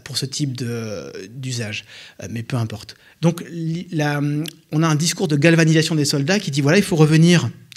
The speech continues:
avec ses armes, avec son bouclier ou sur son bouclier, et on trouve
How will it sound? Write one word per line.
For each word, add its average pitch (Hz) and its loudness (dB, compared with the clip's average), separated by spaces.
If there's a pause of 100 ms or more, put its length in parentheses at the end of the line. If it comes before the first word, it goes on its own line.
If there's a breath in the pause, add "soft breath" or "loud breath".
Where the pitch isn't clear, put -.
(180)
avec 170 4
ses 147 0
armes, 143 2 (460 loud breath)
avec 143 -2
son 151 0
bouclier 160 0
ou 143 -2
sur - -6
son 147 -4
bouclier, 135 -4 (400 loud breath)
et 151 2
on 156 4
trouve 156 -2